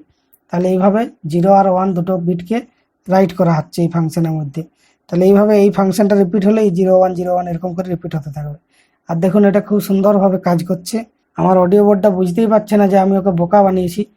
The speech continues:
এখানে কোনো রকম রিমোট টিপছে না কেউ, এটা ডাইরেক্টলি মাইক্রোকন্ট্রোলার প্রোগ্রাম থেকে কন্ট্রোল হচ্ছে। আর দেখুন আমি ডিসপ্লে তো দেখিয়েছি, এই যে ডাটাটা জেনারেট হচ্ছে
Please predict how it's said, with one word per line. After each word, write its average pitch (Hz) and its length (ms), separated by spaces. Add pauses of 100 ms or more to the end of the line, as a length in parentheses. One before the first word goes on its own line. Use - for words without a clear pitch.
(300)
এখানে 190 280
কোনো 190 200
রকম 196 160 (100)
রিমোট 190 240 (120)
টিপছে 202 320
না 190 180
কেউ, 185 120 (600)
এটা 175 120 (100)
ডাইরেক্টলি 180 420 (200)
মাইক্রোকন্ট্রোলার 175 640
প্রোগ্রাম 175 260
থেকে 190 220
কন্ট্রোল 170 320
হচ্ছে। - 240 (540)
আর 170 160
দেখুন 190 220
আমি 202 220
ডিসপ্লে 190 420
তো 208 140
দেখিয়েছি, 190 360 (420)
এই 185 100
যে 196 120
ডাটাটা 185 280
জেনারেট 190 320
হচ্ছে - 220